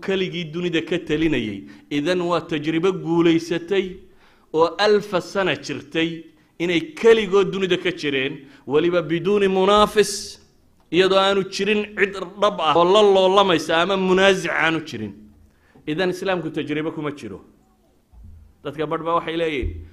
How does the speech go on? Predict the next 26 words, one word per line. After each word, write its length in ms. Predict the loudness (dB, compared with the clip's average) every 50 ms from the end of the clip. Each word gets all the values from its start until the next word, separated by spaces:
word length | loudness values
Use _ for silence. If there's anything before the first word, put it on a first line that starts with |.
| -20 _ -6
"Wadaadada 380 | -4 -2 -2 -2 -4 -4 -4 -4
hadday 180 | -4 -6 -6
fashalaan, 320 | -8 -8 -8 -8 -8 -8 -8 -10
xaggee 200 | -8 -6 -6 -6
dambe 220 | -6 -6 -4 -4
loo 120 | -4 -4 -4
noqonaya? 400 | -4 -4 -4 -4 -2 -2 -4 -4 -6
Diintiina 400 | -8 -10 -8 -6 -6 -4 -4 -4
hadday 160 | -6 -4 -6
waxba 200 | -6 -6 -8 -6 -4
tari 160 | -2 -2 0
weydo, 320 | 0 0 -2 -2 -2 -4 -2 0 -2 -2 -2 -2 -16 -20 _ _ _ _ _ _ _ _ -18
waxba 200 | -10 -8 -8 -6
soo 160 | -4 -4 -2
hadh 160 | -2 -2 -4
maayo." 260 | -4 -4 -4 -2 -2 -2
Waa 80 | -2 -4
fikrad 220 | -4 -8 -8 -8 -8
qaldan. 300 | -10 -12 -12 -12 -16 -18 -20 _ _ _ -20 -20 -20 -20 -20 -20 -20 _ _ _ _ _ _ _ _ _ _ _ _ _ _ _ _ _ _ _ _ _ _ _
Islaamku 560 | -18 -10 -6 -6 -4 -4 -6 -6 -8 -8 -8 -10 -14 -20 _ _ _ _ _ _ _ _ _ _ -6
caalam 640 | -4 -2 -2 0 0 0 -2 -2 -2 -4 -6 -8 -4
dhan 220 | -4 -4 -2 -4 -6 -4 -4
buu 100 | -4 -2
madow 360 | 0 0 2 2 2 2 2
ka 120 | -2 -8 -10
saaray. 380 | -12 -12 -14 -14 -14 -16 -20